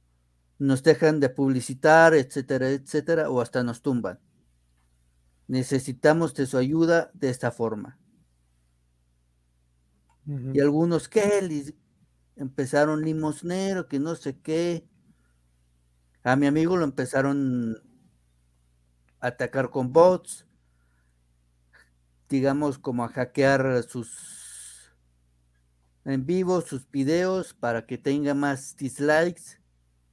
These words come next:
Speaker 2: Mm.
Speaker 1: Y yo también, bueno, se puede decir que me desesperé, pero es que fue la actitud.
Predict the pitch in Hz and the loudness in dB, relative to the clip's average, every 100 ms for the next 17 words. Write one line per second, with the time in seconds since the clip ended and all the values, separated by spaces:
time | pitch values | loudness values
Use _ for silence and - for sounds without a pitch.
0 | - 120 104 - _ _ _ _ _ _ | -8 -6 -6 -12 _ _ _ _ _ _
1 | _ _ _ _ _ _ _ _ _ _ | _ _ _ _ _ _ _ _ _ _
2 | _ _ _ _ _ _ - 139 135 131 | _ _ _ _ _ _ -4 0 2 2
3 | 127 127 127 123 196 220 233 214 _ - | 0 0 -2 -2 2 2 2 -8 _ -4
4 | 202 214 226 202 170 _ _ _ _ - | -2 -2 -4 -4 -8 _ _ _ _ -20
5 | - - - 185 185 165 175 - 208 208 | -20 -20 -8 -6 -4 -4 -4 2 4 4
6 | 185 - 185 - 180 160 147 135 143 147 | 2 -2 -4 -2 0 2 2 2 0 0
7 | 143 147 - - 156 170 - 143 127 117 | -2 -6 -2 2 2 0 -2 -2 0 0
8 | 104 - _ _ _ _ _ _ _ _ | -2 -8 _ _ _ _ _ _ _ _
9 | _ _ _ _ _ _ _ _ _ _ | _ _ _ _ _ _ _ _ _ _
10 | _ _ _ 151 143 - 175 156 139 120 | _ _ _ -6 -6 -2 4 6 4 2
11 | - _ _ _ _ _ _ _ _ - | -4 _ _ _ _ _ _ _ _ -2
12 | 156 165 175 - 135 131 151 165 | 0 2 0 -2 -6 -4 -4 -4